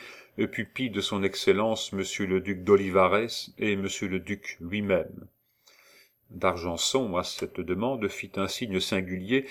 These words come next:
que le chevalier interpréta comme une hésitation. « Euh, monsieur », se hâta d'ajouter Gaston, « je les verrai où l'on voudra, et aussi peu de temps que l'on voudra. » «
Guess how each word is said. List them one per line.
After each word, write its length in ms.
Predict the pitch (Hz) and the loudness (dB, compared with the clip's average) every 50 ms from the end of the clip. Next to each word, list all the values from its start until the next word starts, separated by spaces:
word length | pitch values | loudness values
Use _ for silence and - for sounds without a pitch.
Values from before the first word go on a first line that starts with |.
| - - - _ _ _ | -14 -18 -18 _ _ _
que 120 | - 104 | -2 -2
le 300 | 98 95 92 92 101 104 | 0 0 0 0 0 -2
chevalier 460 | 98 - 123 107 104 104 101 110 135 | 0 2 0 2 2 0 0 2 0
interpréta 880 | 127 107 95 95 92 - - - 101 95 - - - 120 117 107 104 - | -2 0 0 -2 -4 -4 -2 0 0 0 0 2 4 4 4 4 2 2
comme 220 | - 98 92 98 | 2 2 2 2
une 100 | 95 95 | 0 0
hésitation. « 880 | 98 101 98 - 110 101 - 107 98 - - - - 101 92 85 85 - _ _ _ _ _ _ _ _ _ - _ - - - - - _ _ _ _ _ _ | 2 2 2 0 -2 4 6 6 6 6 2 -2 -2 -2 -2 -4 -4 -10 _ _ _ _ _ _ _ _ _ -20 _ -20 -20 -20 -20 -20 _ _ _ _ _ _
Euh, 200 | 104 101 - 123 113 | -4 -4 -4 -2 -2
monsieur », 560 | 123 117 - - - - 139 123 101 95 95 | -2 -2 -2 0 2 6 6 6 6 6 2
se 200 | - - - 110 | 0 0 2 2
hâta 460 | 95 90 90 90 - - 110 104 98 | 2 2 2 -2 2 4 4 4 6
d'ajouter 480 | 92 95 92 90 92 95 90 - 104 98 | 6 4 4 4 2 -4 -2 0 0 4
Gaston, « 480 | 90 95 87 - - - - 135 120 107 | 6 4 4 4 0 0 2 2 4 4
je 120 | 92 98 | 4 6
les 140 | 92 95 95 | 6 6 6
verrai 260 | 87 92 92 110 113 | 6 4 4 4 4
où 180 | 107 107 113 117 | 4 4 6 6
l'on 160 | 117 117 113 | 8 8 8
voudra, 580 | 104 95 104 101 104 98 120 135 135 120 107 101 | 6 4 4 4 6 6 8 8 6 6 6 4
et 100 | 98 101 | 4 2
aussi 280 | 101 98 - - - 92 | 0 -2 -2 -4 -6 -8
peu 220 | - - - 120 | -4 0 2 2
de 80 | - 92 | 2 2
temps 220 | - - 127 117 | 0 0 -6 -4
que 100 | - 101 | -2 -4
l'on 140 | 92 87 90 | -4 -2 -4
voudra. » « 500 | 85 87 95 92 92 113 107 98 - | -4 -4 -2 2 4 4 4 4 0